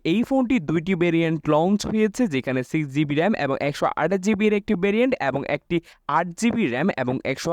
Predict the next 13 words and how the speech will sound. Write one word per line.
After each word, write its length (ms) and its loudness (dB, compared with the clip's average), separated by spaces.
আঠাশ 280 2
জিবি 260 2
স্টোরেজের 440 -2
একটি 160 0
ভেরিয়েন্ট 480 2
পাওয়া 220 2
যাবে। 240 -2
এবং 280 0
এই 180 4
ফোনটিতে 400 2
আরও 220 4
থাকছে 280 0
পাঁচ 160 2